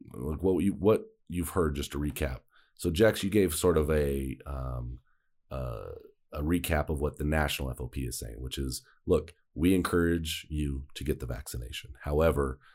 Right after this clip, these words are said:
um, we are standing against the mandate." So that's sort of a, a, a principled approach. Um, the national, uh, F O P is also speaking across a nation in which it represents three hundred, nearly seventy thousand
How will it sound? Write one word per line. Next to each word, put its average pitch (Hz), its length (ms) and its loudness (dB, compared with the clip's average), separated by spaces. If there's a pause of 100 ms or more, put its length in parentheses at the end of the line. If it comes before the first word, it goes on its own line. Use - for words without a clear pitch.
(220)
um, 65 360 -6 (100)
we 76 200 2
are 71 120 2
standing 73 420 0
against 67 480 -4
the 69 120 -6
mandate." 71 580 -4
So - 140 -4
that's 92 160 0
sort 92 160 4
of 80 60 0
a, 80 80 2 (120)
a, 76 80 -6 (180)
a - 40 -6
principled 64 420 -6
approach. - 500 -12 (300)
Um, 64 280 -6 (120)
the 82 120 0
national, 95 680 2 (460)
uh, 71 540 -2 (200)
F 80 140 -2
O 80 80 2
P 78 240 0
is 73 120 0
also 87 320 4
speaking 73 640 -2
across - 560 -2 (160)
a 73 60 -4
nation 80 560 0 (320)
in 76 100 -2
which 73 160 0
it 69 100 -2
represents 69 480 -4
three 71 180 -6
hundred, 69 220 -4 (160)
nearly 71 280 -4
seventy 67 340 -4
thousand 60 520 -8